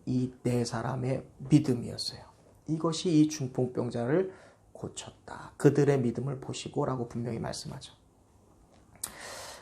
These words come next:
아, 저는 이 부분에 굉장히 중요한 영적 교훈이 있어요.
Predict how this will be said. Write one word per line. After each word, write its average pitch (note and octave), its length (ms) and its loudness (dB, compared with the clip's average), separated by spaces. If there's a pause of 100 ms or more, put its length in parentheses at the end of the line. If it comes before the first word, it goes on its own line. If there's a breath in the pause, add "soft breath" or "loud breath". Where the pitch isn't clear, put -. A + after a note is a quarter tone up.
아, B2+ 800 0
저는 D3+ 440 8 (1300)
이 F3+ 120 2
부분에 D#3+ 340 4
굉장히 C3+ 400 0
중요한 B2+ 380 0
영적 A#2 420 -4
교훈이 A#2 360 -2
있어요. - 260 -8